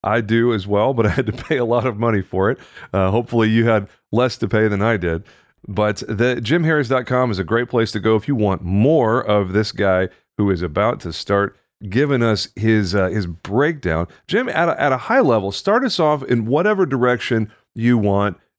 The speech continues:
You're a professional speaker. You're an author. You put out a lot of content.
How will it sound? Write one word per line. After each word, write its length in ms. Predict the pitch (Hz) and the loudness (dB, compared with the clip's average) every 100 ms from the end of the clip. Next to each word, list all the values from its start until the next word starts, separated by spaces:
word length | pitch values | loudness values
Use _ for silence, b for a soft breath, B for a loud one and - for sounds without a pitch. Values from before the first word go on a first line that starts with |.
| - - | -14 -6
You're 220 | 160 214 | 0 0
a 40 | |
professional 680 | 143 101 92 135 151 170 143 | 0 -2 -2 -2 -2 0 -2
speaker. 440 | 120 - 117 110 110 | -2 2 2 2 0
You're 200 | 92 85 | 0 -2
an 60 | |
author. 500 | - 120 127 123 113 | -2 0 0 0 0
You 100 | 110 | 0
put 180 | 95 127 | 0 0
out 120 | 110 | 2
a 40 | 85 | 0
lot 380 | 80 92 117 | -2 0 0
of 100 | 123 | 0
content. 600 | 113 107 101 98 101 95 | -2 -2 -2 -2 -2 -4